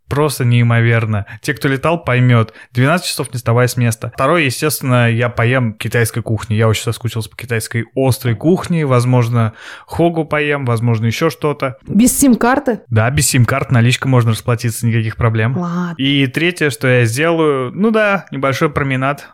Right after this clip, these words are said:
Speaker 1: по главной улице. Посмотреть, просто привыкнуть, почувствовать атмосферу этого города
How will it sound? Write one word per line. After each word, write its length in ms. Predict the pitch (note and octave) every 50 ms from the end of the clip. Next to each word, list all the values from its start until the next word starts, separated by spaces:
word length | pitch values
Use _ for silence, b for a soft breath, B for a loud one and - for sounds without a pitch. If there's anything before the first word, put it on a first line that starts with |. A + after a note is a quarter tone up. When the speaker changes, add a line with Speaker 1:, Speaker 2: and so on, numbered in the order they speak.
| _ _ _
Speaker 1:
по 380 | - C3 B2+ A#2+ A#2+ A#2+ A#2+ A#2+
главной 300 | A#2 B2+ C3 B2+ B2+ A#2+
улице. 560 | A#2 A#2+ A#2+ A#2 A2+ A2+ - - A2+ A2 G2+ -
Посмотреть, 560 | - A#2+ - B2+ B2 B2 B2 B2+ C#3+ C#3+ C#3+ -
просто 320 | - B2 A#2+ - - A#2
привыкнуть, 480 | B2 B2 B2 B2 C3+ C3 C3+ A#2+ A2 -
почувствовать 440 | C3 A2+ - B2+ A#2+ - C3 A#2
атмосферу 520 | A2+ A2 - B2 A2+ - - B2 B2 B2 A#2+
этого 460 | A#2 A#2 - A#2+ A2+ A2+ A2+ A2 G#2+
города 680 | G2+ A2 A#2 B2 C3 B2 A#2 A#2 A2 A2 G#2+ G2+ -